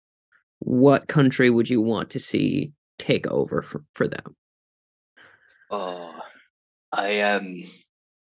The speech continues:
Speaker 2: I've got a real soft spot for Irish cinema as well. Like, there's been some great ones,
Speaker 1: Mm-hmm.
Speaker 2: especially, especially in the last twenty, twenty-five years. There's been some really great,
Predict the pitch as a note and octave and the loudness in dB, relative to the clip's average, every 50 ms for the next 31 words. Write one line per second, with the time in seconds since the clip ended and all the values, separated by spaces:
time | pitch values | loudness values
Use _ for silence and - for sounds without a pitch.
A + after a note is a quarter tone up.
0 | _ _ _ - G2 G2 F#2+ - C3 B2+ C3 A2+ B2 B2+ B2 B2 A#2+ G#2+ G#2 - | _ _ _ -4 -4 -4 -2 2 4 4 6 6 6 4 4 4 4 2 2 2
1 | A#2 A2 G#2+ - - - A#2 A#2 A2+ - - G2 F#2+ G2 G2 G2 G2+ G2 - - | 2 2 2 0 -2 0 0 0 0 0 0 0 0 0 0 0 -2 -4 -4 -4
2 | G#2 G#2 G#2 G2+ G#2 G#2 G2+ - _ _ _ _ _ _ _ _ _ - F#2 F2 | -4 -2 -2 -2 -2 -4 -4 -8 _ _ _ _ _ _ _ _ _ -14 -14 -12
3 | E2+ F2+ F#2 F#2+ G2 F#2 F2 F#2 F2+ F2 F2 - _ - F#2 F#2+ G2 G2 G2 G#2 | -8 -6 -4 -4 -2 -2 -2 -2 -4 -6 -8 -10 _ -2 0 0 0 0 2 2
4 | G#2 G2+ G2+ G#2 F#2+ F2+ E2+ F#2 F#2 F#2 F2+ - F2+ F2+ F2 E2+ E2+ D#2+ - - | 2 2 2 0 -4 -2 0 0 2 2 0 0 -2 -4 -6 -6 -8 -8 -8 -8
5 | - - - _ _ - A2 C#3 C3 B2+ B2+ A#2 A2+ B2 G2+ G2 F#2+ - - - | -8 -8 -10 _ _ 2 4 4 6 8 8 8 6 6 4 2 0 0 -4 -10
6 | - - - - - F2 - - - G#2 F2 E2+ F2 E2+ F2 F2 E2+ E2 D2 - | -12 -10 -6 -4 0 0 0 0 0 -2 -2 -4 -4 -4 -2 0 0 0 0 -2
7 | - - - - - _ _ _ _ _ _ _ _ _ _ _ _ _ - - | -6 -10 -14 -16 -20 _ _ _ _ _ _ _ _ _ _ _ _ _ -10 -8
8 | G#2 F2 E2 - - - - - F2 E2 E2 - - D#2+ E2 E2 D#2 F2 E2+ E2 | -6 -6 -6 -8 -12 -12 -10 -10 -8 -8 -10 -8 -6 -4 -4 -2 0 0 0 0
9 | E2 D2+ C#2+ D2+ D2 D#2+ D#2+ - - E2 D#2+ D2 D2+ C#2+ C#2 D#2 D#2 E2 F2+ F2+ | 0 -2 -4 -4 -6 -6 -6 -4 -4 -4 -4 -4 -6 -6 -6 -4 -2 0 2 2
10 | F2+ E2 E2+ D#2+ D2+ E2 E2 D#2 D2+ D2 - | 2 2 0 0 0 0 2 2 2 0 -2